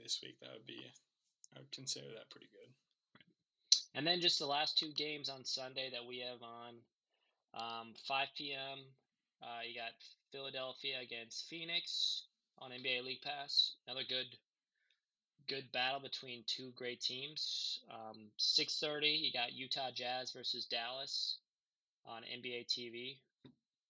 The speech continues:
Speaker 2: Um, two teams that are really, you know, heating up lately in the Western Conference. So I know they're both, I think Utah's in the fourth seed, Dallas is in the five seed. So kinda get to see, you know, how these two match up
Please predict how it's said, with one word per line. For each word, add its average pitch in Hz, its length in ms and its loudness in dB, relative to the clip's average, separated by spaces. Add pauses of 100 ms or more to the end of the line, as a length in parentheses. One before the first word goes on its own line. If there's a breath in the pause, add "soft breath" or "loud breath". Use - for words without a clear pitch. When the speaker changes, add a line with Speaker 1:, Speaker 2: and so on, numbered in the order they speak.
(120)
Speaker 2:
Um, 104 300 -14 (1300)
two 120 160 -4
teams 131 320 2
that 120 120 2
are 120 80 2
really, 120 380 4
you 120 80 -4
know, 120 180 -2
heating 123 300 -2
up 127 220 -2
lately 123 260 0
in 117 80 -2
the 117 60 -6
Western 117 360 4
Conference. 113 440 4
So 107 340 12 (880 loud breath)
I 117 80 2
know 131 220 2
they're 139 140 0
both, 127 340 0 (300)
I 131 60 -2
think 139 240 4
Utah's 143 920 8
in 127 80 -4
the 123 80 -4
fourth 165 240 0
seed, 165 420 6
Dallas 131 320 2
is 127 60 -8
in 120 100 -8
the 117 60 -12
five 139 320 0
seed. 143 340 -2 (640)
So 117 440 2 (140)
kinda 143 220 -4
get 139 140 -2
to 127 60 -2
see, - 200 4
you 127 280 -2
know, 120 200 0
how 131 240 -2
these 123 220 -2
two 135 200 2
match 120 320 2
up 123 160 0